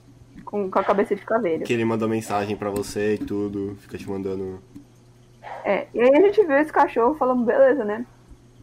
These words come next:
Speaker 1: E aí a gente foi ver o próximo. E o próximo <laughs> Eu já tô ficando até nervoso. Era uma imagem toda distorcida. Assim, e aí conforme o cara ia falando sobre o bicho, a imagem ia, tipo,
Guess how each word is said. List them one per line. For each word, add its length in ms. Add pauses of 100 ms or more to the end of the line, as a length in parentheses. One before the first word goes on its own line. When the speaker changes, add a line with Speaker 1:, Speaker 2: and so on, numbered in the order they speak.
(120)
Speaker 1:
E 100
aí 100
a 100
gente 160
foi 160
ver 100
o 80
próximo. 480 (880)
E 240
o 20
próximo 640
<laughs> 1600
Eu 100
já 60
tô 140
ficando 220
até 140
nervoso. 500 (400)
Era 140
uma 80
imagem 360
toda 220
distorcida. 680 (840)
Assim, 420
e 100
aí 180
conforme 460
o 40
cara 260
ia 100
falando 580
sobre 240
o 40
bicho, 500
a 100
imagem 440
ia, 100
tipo, 320